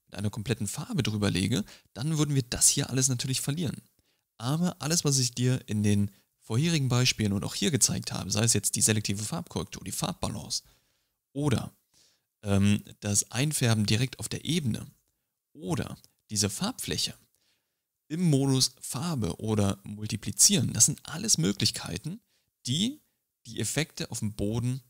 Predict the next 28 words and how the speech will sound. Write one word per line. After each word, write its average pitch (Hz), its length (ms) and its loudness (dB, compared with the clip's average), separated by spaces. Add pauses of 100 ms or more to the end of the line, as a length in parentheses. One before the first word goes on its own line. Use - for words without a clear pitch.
(140)
erhalten 120 580 -6
lassen. - 340 -2 (1040)
Ja, 123 160 0
das 120 200 2
ist 110 160 6
ganz, 117 240 0
ganz 110 200 0
wichtig 117 320 2
und 101 140 -2
das 101 120 4
ist 101 120 0
ja 104 80 -4
auch 92 120 -10
das, - 340 0 (300)
was - 200 -4
wir 123 160 4
haben - 160 -6
wollen. - 160 -20 (320)
So, - 180 -10 (840)
schauen 151 140 0
wir 170 40 2
uns 175 100 6
das 139 120 4
letzte 151 200 4
Beispiel 139 300 2
an, 135 240 0 (120)
diese 107 280 2
Tasche. 131 440 2